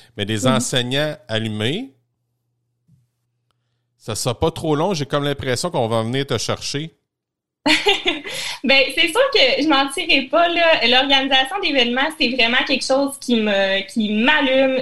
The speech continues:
Speaker 2: Euh, j'ai beaucoup de plaisir à faire ça. Donc, être enseignante aussi. Euh, donc, idéalement, là, dans un monde parfait, j'aimerais ça être en mesure de combiner les deux. Euh, je pense que ça ferait vraiment un métier, euh, incroyable pour moi.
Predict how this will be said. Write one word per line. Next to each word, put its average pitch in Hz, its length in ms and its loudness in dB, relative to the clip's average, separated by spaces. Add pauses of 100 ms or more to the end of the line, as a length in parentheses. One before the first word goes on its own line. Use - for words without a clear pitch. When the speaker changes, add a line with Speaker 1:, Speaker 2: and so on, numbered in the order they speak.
Speaker 2:
Euh, 196 380 2
j'ai 202 240 -4
beaucoup 302 340 -2
de - 60 -2
plaisir 214 320 2
à 190 120 0
faire 185 280 0
ça. 254 240 2 (420)
Donc, 240 200 4 (140)
être 269 200 2
enseignante 285 520 2 (140)
aussi. 311 560 0 (100)
Euh, 214 440 4
donc, 247 240 2 (120)
idéalement, 277 480 4 (120)
là, 339 80 0
dans 247 280 2
un 233 100 2
monde 269 200 0
parfait, 285 320 -2
j'aimerais 233 260 0
ça 302 120 2
être 320 120 0
en 220 60 2
mesure 226 340 0
de 262 120 2 (320)
combiner 247 460 4
les 240 180 2 (100)
deux. 262 260 2 (320)
Euh, 202 120 2
je 214 80 -6
pense 254 160 2
que 247 100 0
ça 220 160 2
ferait 226 220 -2
vraiment 220 240 2
un 254 140 2
métier, 226 560 0
euh, 185 120 4
incroyable 220 560 0
pour 214 120 -4
moi. 214 300 2